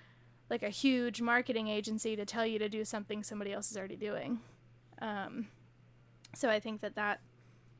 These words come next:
kinda learning from other companies goes a long way. Um, another thing that really helps us that we,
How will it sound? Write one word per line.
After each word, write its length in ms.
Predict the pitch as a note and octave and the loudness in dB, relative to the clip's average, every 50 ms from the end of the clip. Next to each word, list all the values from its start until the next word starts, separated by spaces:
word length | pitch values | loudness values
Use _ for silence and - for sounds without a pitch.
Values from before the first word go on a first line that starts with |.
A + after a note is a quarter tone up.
| - - - - - - - - | -20 -20 -20 -20 -20 -20 -20 -12
kinda 240 | - B3 A3 G3+ G3 | -6 -4 -4 -4 -2
learning 420 | G#3 G#3+ A3 A3+ A3+ A3+ A3+ A3+ | 0 2 2 2 4 2 0 0
from 200 | - A#3 A3 G#3 | 0 -2 0 0
other 180 | G#3 G3+ G#3 G#3 | 0 0 0 -2
companies 520 | G#3+ A3 G3+ G#3+ G#3+ G3+ F#3+ F#3+ G3+ - | -2 -4 -4 -4 -6 -8 -6 -6 -6 -4
goes 200 | - F#3 F#3+ - | -4 -4 -4 -6
a 60 | G3 | -6
long 220 | F#3+ F3 F3 F3+ - | -6 -10 -10 -10 -8
way. 320 | - - - B3 A#3 - - - - - - - - - - - - - - - | -6 -4 -4 -4 -4 -6 -10 -18 -20 -20 -20 -20 -20 -20 -20 -20 -20 -20 -12 -8
Um, 440 | - A3 G3+ F#3+ B3 - C4 B3+ - - - - - - - - - - - - - - - - - - | -6 -6 -4 -4 -4 -4 -4 -4 -6 -10 -18 -20 -20 -20 -20 -20 -20 -20 -20 -20 -20 -20 -20 -20 -4 0
another 400 | - B3 A#3+ A#3+ B3+ D4 D4 C#4+ | 2 4 4 6 6 6 6 8
thing 180 | C#4+ C4+ B3+ B3 | 6 6 6 6
that 180 | A3+ G3+ - | 4 2 0
really 460 | G#3+ G#3 A#3 A#3+ B3 B3 B3 A#3+ A3+ | 0 0 2 4 6 6 6 6 4
helps 320 | A3+ G#3 A#3 A3+ - - - | 4 4 0 0 2 0 0
us 240 | G#3 G#3+ G#3+ - - | 0 0 0 -2 -2
that 180 | G3+ - - | -2 -4 -4
we, 300 | A3 A3 A3 G#3+ G#3+ G#3 | -4 -4 -4 -4 -6 -8